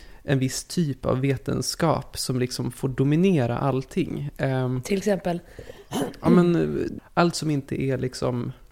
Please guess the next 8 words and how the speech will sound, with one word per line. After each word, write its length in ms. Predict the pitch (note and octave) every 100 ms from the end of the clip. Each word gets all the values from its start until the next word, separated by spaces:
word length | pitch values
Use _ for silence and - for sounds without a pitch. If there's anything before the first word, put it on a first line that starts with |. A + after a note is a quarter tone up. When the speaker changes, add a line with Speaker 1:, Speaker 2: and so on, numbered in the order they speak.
| -
Speaker 1:
allt 220 | - D#3 -
som 160 | E3
inte 460 | D#3 - - B2 B2
går 440 | - D3+ C#3+ C#3 B2+
att 120 | B2+
bevisa 800 | C3 C3+ C#3+ C#3 D#3+ C#3+ - C3 -
enligt, 800 | C#3 B2+ A#2 A#2+ B2 - - B2
eh, 200 | B2